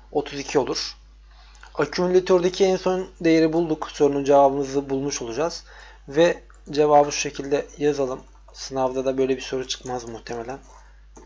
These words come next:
Biraz daha zorlarlar hocalar. Bunu nasıl gösteririz? Şöyle gösterelim.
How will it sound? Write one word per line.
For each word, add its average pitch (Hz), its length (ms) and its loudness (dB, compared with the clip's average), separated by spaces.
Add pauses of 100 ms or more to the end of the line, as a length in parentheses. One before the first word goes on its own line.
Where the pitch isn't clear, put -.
Biraz 120 220 -8 (1000)
daha 127 200 2
zorlarlar 120 640 -2
hocalar. 110 520 -10 (1600)
Bunu 147 200 0
nasıl 156 240 0
gösteririz? 127 800 -6 (1700)
Şöyle 127 300 -4
gösterelim. 123 500 -10